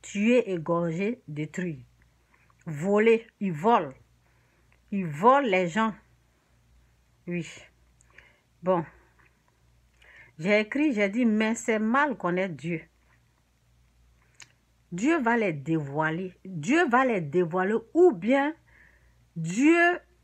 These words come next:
va les laisser. Eux-mêmes, ils vont se dévoiler.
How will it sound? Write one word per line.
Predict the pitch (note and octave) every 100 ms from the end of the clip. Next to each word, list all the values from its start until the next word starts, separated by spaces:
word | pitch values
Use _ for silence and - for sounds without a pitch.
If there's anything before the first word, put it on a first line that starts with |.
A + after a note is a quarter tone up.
| _ _ _ _ _ _ _
va | F#3+ C#4 E4
les | C4+ A#3+ A3+
laisser. | A#3 A3+ E4+ -
Eux-mêmes, | F4 E4+ D4+ C4+
ils | A3+
vont | G3 C4+
se | A3
dévoiler. | D#3+ D#3+ D3 D3 C#3+ D#3+